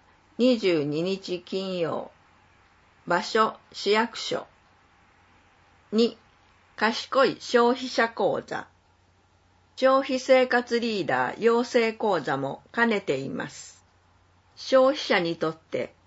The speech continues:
身近な暮らしに役立つ知識を身につけることを目的とした講座です。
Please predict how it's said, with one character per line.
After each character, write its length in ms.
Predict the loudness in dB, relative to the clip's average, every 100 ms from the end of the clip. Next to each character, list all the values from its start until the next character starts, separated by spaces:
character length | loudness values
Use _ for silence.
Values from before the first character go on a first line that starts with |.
| _ _ -8
身 120 | -4
近 280 | -2 0 2
な 140 | 2
暮 160 | 2 0
ら 100 | 0
し 160 | 0
に 220 | -2 -2 -2
役 280 | -2 0
立 280 | 0 -2 -8
つ 0 |
知 200 | -6 -4
識 340 | -4 -6 -6 -6
を 180 | -6 -12 _ _ _ _ _
身 140 | -2 2
に 140 | 0
つ 100 | -2
け 180 | 2 2
る 80 | 2
こ 180 | -2 -2
と 220 | 0 0
を 60 |
目 260 | 0 -4 -4
的 300 | -2 -2 -2
と 140 | -4
し 120 | -4 -2
た 160 | -4
講 320 | -2 0 2
座 140 | 2 -2
で 160 | -4
す。 360 | -6 -12 -20 _